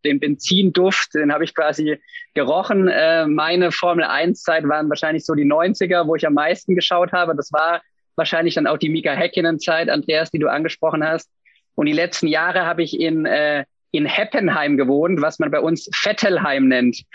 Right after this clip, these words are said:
Ja, also auch, äh, einen engen Bezug natürlich wieder zum Rennsport und zur Formel eins. Wenn du, wenn du das, was du eben gesagt hast, Mario, jetzt so ein bisschen auf den Rennsport überträgst oder auf deine Perspektive, wie,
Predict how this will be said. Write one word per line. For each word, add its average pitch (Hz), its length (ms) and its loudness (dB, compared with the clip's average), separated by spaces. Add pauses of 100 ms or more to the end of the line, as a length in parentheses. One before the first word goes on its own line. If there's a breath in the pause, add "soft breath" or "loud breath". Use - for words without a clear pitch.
(360 loud breath)
Ja, 147 200 -2
also 147 300 0
auch, 147 320 0
äh, 151 60 2
einen 151 380 0
engen 165 280 0
Bezug 170 360 0
natürlich 151 440 0
wieder 170 240 0
zum 160 180 -2
Rennsport 143 480 -2
und 135 100 2
zur 135 140 -2
Formel 143 300 0
eins. 131 400 0 (260 loud breath)
Wenn 160 120 2
du, 180 220 0
wenn 170 120 0
du 170 80 0
das, 190 220 -2
was 214 120 0
du 196 80 0
eben 190 160 4
gesagt 185 260 2
hast, 190 120 -2
Mario, 165 300 0
jetzt 156 260 -2
so 170 80 2
ein 156 40 -4
bisschen 175 220 0
auf 147 80 -2
den 151 120 -4
Rennsport 175 440 -2
überträgst 196 640 -2
oder 147 180 0
auf 147 80 -2
deine 156 240 0
Perspektive, 147 720 -4
wie, 170 220 -2